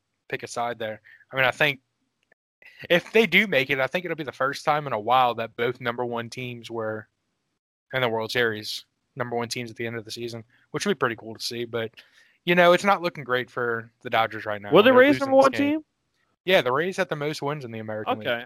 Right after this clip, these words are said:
Speaker 2: all right, all right.
Speaker 1: I think, yeah. Yeah, hundred percent.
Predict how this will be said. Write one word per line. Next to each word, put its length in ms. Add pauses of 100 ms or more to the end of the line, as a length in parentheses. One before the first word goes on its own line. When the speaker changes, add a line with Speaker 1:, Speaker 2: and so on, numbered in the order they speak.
Speaker 2:
all 100
right, 240
all 140
right. 140 (340)
Speaker 1:
I 60
think, 340
yeah. 240 (220)
Yeah, 160
hundred 220
percent. 260